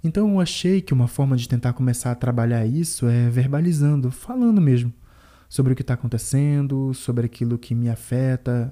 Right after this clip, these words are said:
que afeta as pessoas ao meu redor. Foi aí que eu decidi modificar esse podcast e daqui pra frente dar uma cara nova pro conteúdo dele. Um conteúdo mais reflexivo, mas também leve, pra cima.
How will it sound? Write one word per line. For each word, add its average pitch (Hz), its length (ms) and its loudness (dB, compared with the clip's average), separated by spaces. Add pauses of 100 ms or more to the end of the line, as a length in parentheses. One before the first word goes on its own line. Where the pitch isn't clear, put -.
(120)
que 120 80 -6
afeta 120 400 -4
as - 120 -6
pessoas 127 440 -2
ao 113 80 0
meu 113 160 2
redor. 117 520 -2 (1080)
Foi 151 240 2
aí 160 140 4
que 160 100 -6
eu 156 60 2
decidi 147 340 0
modificar 151 640 0
esse 147 180 -2
podcast 120 880 -2
e 117 120 0
daqui - 260 -2
pra 123 160 -2
frente 131 320 -6
dar 127 100 0
uma 135 200 -2
cara 139 280 -2
nova 131 680 0 (260)
pro 131 140 2
conteúdo 120 440 0
dele. 104 320 -8 (540)
Um 120 40 -4
conteúdo 135 380 4
mais 127 240 4
reflexivo, 123 1200 -2 (440)
mas 131 140 -2
também 165 380 2
leve, 135 560 2 (180)
pra 170 120 -2
cima. 165 440 0